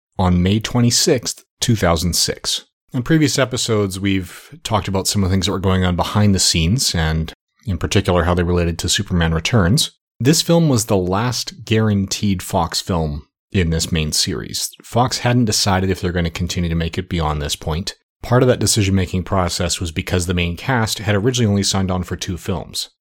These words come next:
So everyone that we see who carried over from the first two movies into these did so voluntarily after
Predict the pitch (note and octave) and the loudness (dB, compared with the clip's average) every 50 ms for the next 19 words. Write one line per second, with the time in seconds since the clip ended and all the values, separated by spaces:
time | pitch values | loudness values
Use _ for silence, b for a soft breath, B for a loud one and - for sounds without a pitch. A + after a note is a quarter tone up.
0 | _ _ _ - - - G#2 - - A2 G#2 A2+ A#2+ A2+ A2+ A2 G#2 G2 F#2+ F#2+ | _ _ _ -6 -4 -2 -4 -2 -2 -2 0 0 0 0 2 0 0 -2 -4 -4
1 | F2 - - - B2 G#2 F2+ F2 - - G2+ G2+ G2 G2+ F#2+ F#2+ F#2+ F2+ - G2 | -4 -4 -4 -2 -2 -4 -4 -6 -4 -2 -2 0 0 0 -2 -2 -4 -6 -4 -6
2 | F2 - - A2+ G2+ - - - - G2+ F#2+ A2 C3 A#2+ G2+ F2+ E2+ F#2 F2+ D#2+ | -6 -6 -4 -4 -4 -4 -4 -4 -2 -2 -2 -2 -2 -2 -4 -4 -2 -4 -4 -4
3 | - - F2+ G#2+ D#3 E3 A2+ G2 G2 F#2+ - - - _ _ _ _ _ - G2+ | -4 -6 -4 -2 -2 0 0 -2 -2 -2 -4 -6 -8 _ _ _ _ _ -8 -2
4 | - A2+ G#2 G2+ - - G#2 F#2 F2 F2+ F2+ F2 F#2+ F#2+ F#2+ F#2 F2 F2 - - | 0 0 0 2 0 2 2 2 2 2 -2 -2 -2 -2 0 0 0 -2 -2 -2
5 | C#3 C3 A2+ G#2+ G#2 - - F#2+ G2 - - - G2 F2+ F2 - | -2 0 0 0 -2 -2 -2 -4 -4 -4 -4 -4 -4 -4 -6 -10